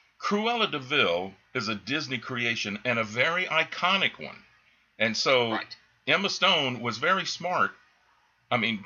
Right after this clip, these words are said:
Speaker 1: to take advantage of what she saw happen with, uh, uh, Scarlett Johansson. But she would have been very smart to do this anyway because she's playing now. She is making this iconic character her own for this generation.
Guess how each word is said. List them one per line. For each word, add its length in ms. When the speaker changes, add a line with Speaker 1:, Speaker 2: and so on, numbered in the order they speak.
Speaker 1:
to 260
take 240
advantage 420
of 60
what 160
she 100
saw 180
happen 320
with, 160
uh, 220
uh, 260
Scarlett 400
Johansson. 480
But 100
she 120
would 60
have 60
been 140
very 220
smart 260
to 60
do 140
this 200
anyway 300
because 300
she's 180
playing 460
now. 260
She 260
is 340
making 540
this 200
iconic 500
character 420
her 240
own 480
for 80
this 200
generation. 580